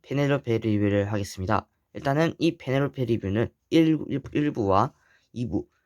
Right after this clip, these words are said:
일 부는 가동성, 페넬로페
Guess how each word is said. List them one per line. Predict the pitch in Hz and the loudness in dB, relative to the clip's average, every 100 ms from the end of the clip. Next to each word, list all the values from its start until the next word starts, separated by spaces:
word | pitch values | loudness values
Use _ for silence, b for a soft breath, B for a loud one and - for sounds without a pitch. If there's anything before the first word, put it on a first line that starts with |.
| _ _ _ | _ _ _
일 | - 151 | 2 2
부는 | 135 151 160 156 _ _ _ _ | 4 2 2 0 _ _ _ _
가동성, | - 110 139 139 127 110 147 _ _ _ _ | -4 0 0 2 0 0 -2 _ _ _ _
페넬로페 | 135 139 143 143 104 127 | -2 0 0 0 0 0